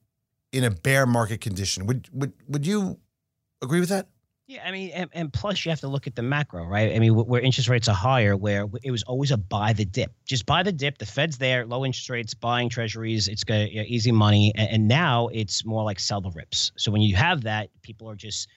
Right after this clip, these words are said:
Speaker 2: when you do have those few days of going up, it usually results in, hey, the next couple of days you're gonna see a three percent, four percent decline
Speaker 1: Right.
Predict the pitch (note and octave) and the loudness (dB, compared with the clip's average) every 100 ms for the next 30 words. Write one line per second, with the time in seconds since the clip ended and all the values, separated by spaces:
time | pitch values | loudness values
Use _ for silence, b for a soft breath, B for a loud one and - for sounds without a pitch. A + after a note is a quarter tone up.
0 | b b A#2 A2+ D#3 C3+ B2+ A#2 G#2+ - | b b -8 -6 -4 0 0 0 -4 -6
1 | C3+ A2 B2+ A#2+ G#2 G2 G2+ C3 E3+ C3 | -8 -4 0 2 0 2 2 4 4 2
2 | A2+ A2+ A2 G#2+ G2+ G#2 G2 G#2+ F#2 G#2 | 0 -2 -2 -2 0 0 -2 -4 -6 -8
3 | F#2+ F#2+ F#2+ - F#2 F#2+ F#2+ F2+ F#2+ F2+ | -8 -6 -8 -6 -4 2 2 2 0 -2
4 | G2 F2 - A2+ - - D2+ A#2 G#2+ F#2 | -2 -6 -8 -10 -8 -8 -6 -6 -4 -4
5 | E2+ - F#2 F2 D#2 | -6 -4 -2 -2 -6